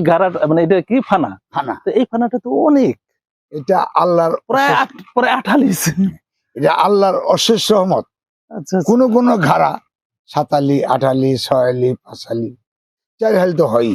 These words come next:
Speaker 1: আমরা যে বাজারে কিনি, চার হালি, সাড়ে চার হালি, এমন
Speaker 2: চার হালি বেশি হয়।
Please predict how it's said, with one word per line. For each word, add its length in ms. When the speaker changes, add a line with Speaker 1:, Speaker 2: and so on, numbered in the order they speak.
Speaker 1:
আমরা 200
যে 100
বাজারে 320
কিনি, 300
চার 180
হালি, 180
সাড়ে 220
চার 180
হালি, 240
এমন 180
Speaker 2:
চার 140
হালি 280
বেশি 320
হয়। 200